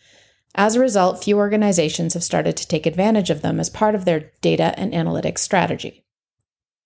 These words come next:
Most exploration is still done using traditional B I analyses, which don't capture the relationships between multiple data points.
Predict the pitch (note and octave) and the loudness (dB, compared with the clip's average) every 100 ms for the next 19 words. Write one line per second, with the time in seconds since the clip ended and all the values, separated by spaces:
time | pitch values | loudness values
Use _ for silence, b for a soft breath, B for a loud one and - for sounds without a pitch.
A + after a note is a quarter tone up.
0 | _ _ _ _ _ b b b b b | _ _ _ _ _ b b b b b
1 | G3+ B3+ C4 A#3+ - F3 E3+ F3 E3+ F3 | 0 2 2 -2 0 2 2 2 0 2
2 | F#3+ G3+ F3+ E3 E3 E3 F#3 E3+ E3+ E3 | 2 2 2 2 0 0 -2 -2 -2 -2
3 | - G3 F3+ F3+ D#3+ E3 D#3 D#3 D#3+ - | 0 -2 0 2 2 2 0 0 0 -2
4 | - D#3 - E3+ - G#3 A#3 F3 D#3+ - | -4 -4 -6 -4 0 0 0 -2 -2 -2
5 | E3+ E3+ E3+ E3 E3+ E3+ D#3+ - F3+ F3+ | -2 2 2 2 0 -4 -4 -6 -6 0
6 | F3 F3 E3 - F3 F#3 F3 E3+ - - | 2 2 0 -4 -2 2 0 0 -6 -8
7 | - - | -4 -6